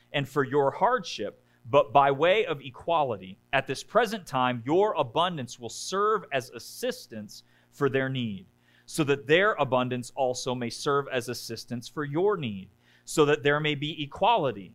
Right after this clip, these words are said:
As it is written, "The one who had gathered much did not have too much, and the one who had gathered little did not have too little."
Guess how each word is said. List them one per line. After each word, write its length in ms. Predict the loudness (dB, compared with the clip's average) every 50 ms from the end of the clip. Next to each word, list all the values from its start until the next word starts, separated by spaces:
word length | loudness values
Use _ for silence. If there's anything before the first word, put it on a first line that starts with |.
| _ -2
As 220 | 2 2 2 2 0
it 100 | -4 -4
is 140 | -4 -4
written, 520 | 2 6 6 6 6 4 -4 -8 -8 -8 -10 -14 _ _ _ 0
"The 100 | 0 0
one 380 | 2 4 4 6 6 4 4 0
who 200 | -4 -2 -2 0
had 240 | 0 0 -2 0
gathered 460 | 0 2 2 2 2 0 -2 -4 -4 -2
much 560 | 0 2 2 0 0 -6 -14 -16 -16 -16 -16 -12
did 160 | -8 -8 -6 -2
not 220 | -2 -4 -4 -4
have 220 | -6 -6 -6 -8 -8
too 200 | -8 -6 -4 -2
much, 520 | -2 -2 -4 -4 -8 -14 -18 -18 -20 -20 _ _ _ _ _ _ _ _ _
and 140 | -2 0 0
the 80 | 0 0
one 320 | 0 0 2 2 2 2
who 200 | 0 -2 0 0
had 160 | 0 0 0
gathered 420 | 0 0 2 2 2 0 -2 -6 -4
little 500 | -4 -4 -2 -2 -2 -4 -6 -10 -14 _ _ _ _ _ _
did 160 | -4 -4 -2 -2
not 220 | -2 -2 -4 -4
have 300 | -4 -4 -4 -4 -6 _
too 240 | -16 -16 -14 -12 -12
little." 300 | -14 -16 -16 -20 -20